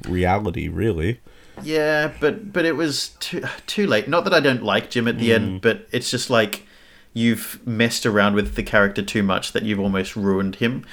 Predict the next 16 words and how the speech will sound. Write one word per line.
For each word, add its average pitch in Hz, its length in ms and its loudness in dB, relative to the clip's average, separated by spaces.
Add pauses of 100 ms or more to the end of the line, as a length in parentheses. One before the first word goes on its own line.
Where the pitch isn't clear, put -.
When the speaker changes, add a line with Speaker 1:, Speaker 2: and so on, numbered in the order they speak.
(300)
Speaker 2:
So, 143 280 8
yeah, 127 320 8
I 131 80 10
wasn't 156 500 2
too 135 160 4
impressed 127 340 2
with - 60 -18
the 113 60 2
last 110 240 4
two 117 100 -2
seasons 101 560 -2
on 104 120 0
a 98 40 0
lot 98 260 0
of 104 120 0
levels. 101 480 2